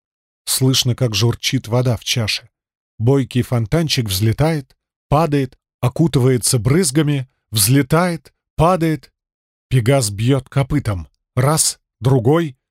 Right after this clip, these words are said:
Проходы между рядами не замощены камнем. Там деревянные настилы.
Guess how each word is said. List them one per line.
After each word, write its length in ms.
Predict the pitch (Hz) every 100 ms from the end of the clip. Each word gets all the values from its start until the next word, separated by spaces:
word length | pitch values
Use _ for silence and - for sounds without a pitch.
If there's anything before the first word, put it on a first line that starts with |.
| _ _ _ _ _
Проходы 560 | 123 139 - 165 131
между 300 | 123 127 107
рядами 500 | 131 131 175 190 104 - _ _
не 120 | 131
замощены 600 | 127 156 165 - 202 196
камнем. 540 | 123 156 127 104 82 - _ _ -
Там 260 | 131 147
деревянные 680 | 127 156 151 143 147 147 151
настилы. 640 | 156 156 - 180 120 92